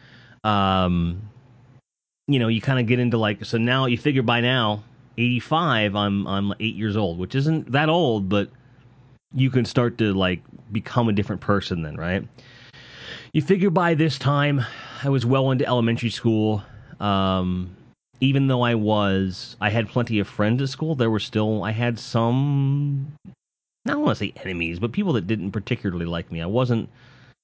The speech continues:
um, I wouldn't say I wasn't well liked, but I wasn't well understood at this point. So I, I was very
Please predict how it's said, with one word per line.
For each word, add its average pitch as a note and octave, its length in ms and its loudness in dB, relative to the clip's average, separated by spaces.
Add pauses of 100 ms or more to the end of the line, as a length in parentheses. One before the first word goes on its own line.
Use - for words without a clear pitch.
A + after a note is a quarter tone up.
um, E2+ 760 -2 (1900)
I D3+ 60 0
wouldn't A#3+ 180 2
say G#3+ 80 4
I F#3 40 2
wasn't D#3 280 2
well B2 260 2
liked, G#2+ 480 0
but A#2+ 120 0
I A#2 60 2
wasn't A#2+ 260 2
well A2 180 0
understood F#2+ 500 -6 (600)
at F#2 160 -6
this F2+ 120 -6
point. E2+ 360 -6 (500)
So C3 140 0
I, C3 140 2
I B2 60 0
was C3 140 2
very B2+ 560 2